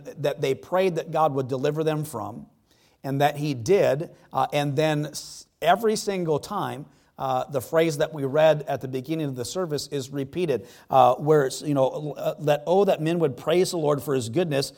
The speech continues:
and for his wonderful works." Um, h-, how many of you would say, um, by raising your hand, there have been times that you've asked God to deliver you from something?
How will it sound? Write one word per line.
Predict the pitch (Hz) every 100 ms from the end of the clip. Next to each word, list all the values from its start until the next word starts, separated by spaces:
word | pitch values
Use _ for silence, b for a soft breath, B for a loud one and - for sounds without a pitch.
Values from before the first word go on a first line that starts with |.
| b b b 151
and | 143
for | 143 135
his | 123
wonderful | 143 151 147 143
works." | 147 123 - b b b b
Um, | 139 139 135 131
h-, | - - 185 - -
how | 160 202 233
many | 220
of | 180
you | 170
would | 151 -
say, | 160 151 147 143 B B -
um, | 123 123 120 113 117 b b
by | - 117 135 131 -
raising | 151 156 147
your | 135
hand, | 131 135 135 135
there | 135 147
have | 139
been | 139 135
times | 147 156 156 139
that | 143
you've | 160 151
asked | 147 147 147 131
God | 147 117 131 -
to | 143
deliver | 127 131 135 135 127
you | 123 120
from | 123 117
something? | - 107 85 76